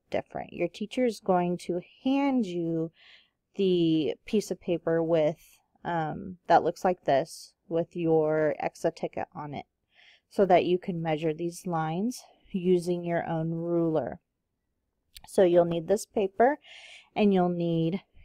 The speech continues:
your ruler to measure these lines. When you're done, you can take a picture of the paper after you have written all your answers on the paper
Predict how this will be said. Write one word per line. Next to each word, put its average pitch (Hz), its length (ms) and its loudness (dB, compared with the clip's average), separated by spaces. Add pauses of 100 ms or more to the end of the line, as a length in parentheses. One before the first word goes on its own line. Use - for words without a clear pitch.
your 175 240 2
ruler 165 640 4 (380)
to - 80 2
measure 165 360 2
these 160 280 -4
lines. 123 420 -6 (220)
When 202 160 2
you're 175 140 2
done, 196 720 4 (420)
you 202 160 -2
can 175 180 0
take 233 240 2
a 269 60 2
picture 226 480 0
of 170 340 4 (960)
the 196 100 4
paper 180 560 2 (280)
after 180 280 -4
you 170 600 -4
have 165 320 0 (680)
written 170 300 2
all 170 140 2
your 202 160 0
answers 175 440 -2
on 160 180 2
the 214 60 -2
paper 165 440 0